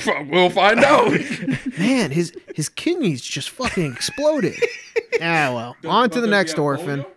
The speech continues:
Speaker 1: polio?
Speaker 3: I'm just saying, we literally all took a vaccine. Well, I did. I don't know if you, you guys probably didn't have to, but when I immigrated, I had to,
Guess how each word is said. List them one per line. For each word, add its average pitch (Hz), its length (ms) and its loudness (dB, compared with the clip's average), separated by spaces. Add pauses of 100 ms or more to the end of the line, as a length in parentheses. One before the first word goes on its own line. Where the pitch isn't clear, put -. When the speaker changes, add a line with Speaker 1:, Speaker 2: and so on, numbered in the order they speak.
Speaker 1:
polio? 202 240 -8 (140)
Speaker 3:
I'm 233 220 0
just 208 260 0
saying, 143 520 2
we 175 200 -2
literally 170 580 0
all 151 220 0
took 160 260 -6
a 151 60 -4
vaccine. 147 480 -2
Well, 117 100 -6
I 147 220 0
did. 123 180 -8
I 127 100 -4
don't 135 100 -4
know 127 80 -6
if 120 120 -12
you, 151 80 -6
you 147 220 -4
guys 151 200 2
probably 135 220 -4
didn't 127 200 -6
have 131 240 -8
to, 151 180 -6
but 117 240 -10
when 110 100 -12
I 131 160 -8
immigrated, 127 480 -6
I 110 120 -12
had 131 300 -10
to, 180 240 -4